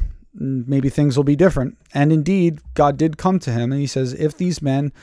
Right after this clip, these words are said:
have come to call you, rise and go with them, but do only what I tell you." Right? So this thing that you've been saying the whole time, that you only do what I tell you, do that, <laughs> okay? Um,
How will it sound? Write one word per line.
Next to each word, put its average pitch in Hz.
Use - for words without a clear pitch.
have 143
come 139
to 147
call 165
you, 139
rise 135
and 151
go 135
with 131
them, 120
but -
do 147
only 196
what 180
I 170
tell 151
you." 120
Right? 135
So 131
this 131
thing 175
that 156
you've 170
been 165
saying 180
the 165
whole 175
time, 185
that 131
you 139
only 156
do 160
what 160
I 160
tell 170
you, 196
do 151
that, 139
<laughs> -
okay? 135
Um, 131